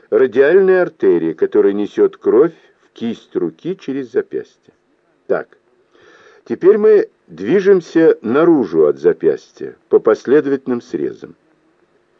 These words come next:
Изображения стали изменяться. Овал стал уже, и одна за другой кисти начали расходиться, словно делящиеся амёба.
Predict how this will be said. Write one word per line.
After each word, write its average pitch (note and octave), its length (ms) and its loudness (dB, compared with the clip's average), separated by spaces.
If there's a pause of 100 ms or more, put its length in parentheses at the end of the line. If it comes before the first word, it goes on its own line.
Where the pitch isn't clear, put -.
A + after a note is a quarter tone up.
(500)
Изображения F#2 720 0
стали A#2 520 -2
изменяться. E2+ 920 -10 (640)
Овал G2 400 0
стал C#3+ 560 0
уже, D#2 560 -6 (220)
и G2 80 0
одна F#2 640 -2 (240)
за D#2+ 200 -4
другой F2+ 600 -2
кисти - 400 -12
начали G#2+ 680 -4
расходиться, F2+ 1040 -6 (300)
словно F#2 640 0
делящиеся G#2 1000 -2
амёба. C2 640 -8